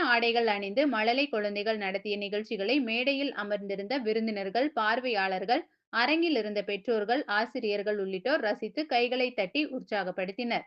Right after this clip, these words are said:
தொடர்ந்து போட்டிகளில் ஆர்வமுடன் கலந்து கொண்டு பங்கேற்ற மழலை குழந்தைகளுக்கு பரிசுகள் மற்றும் சான்றிதழ்கள் வழங்கப்பட்டன.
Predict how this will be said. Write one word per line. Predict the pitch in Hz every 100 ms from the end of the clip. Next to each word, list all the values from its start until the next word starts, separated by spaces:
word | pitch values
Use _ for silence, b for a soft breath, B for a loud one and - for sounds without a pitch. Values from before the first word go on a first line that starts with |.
| _ _ _ _ _ 285
தொடர்ந்து | 294 339 349 320
போட்டிகளில் | 254 233 254 220 240 285
ஆர்வமுடன் | 214 233 277 262 233 233
கலந்து | 220 196 196
கொண்டு | 208 196 226
பங்கேற்ற | 240 196 190 190 262
மழலை | 285 214 226 254
குழந்தைகளுக்கு | 262 208 196 190 190 190 320
பரிசுகள் | 277 240 262 285 285
மற்றும் | 214 196 233 254
சான்றிதழ்கள் | 220 208 208 196 196 233 277
வழங்கப்பட்டன. | 185 180 180 185 202 240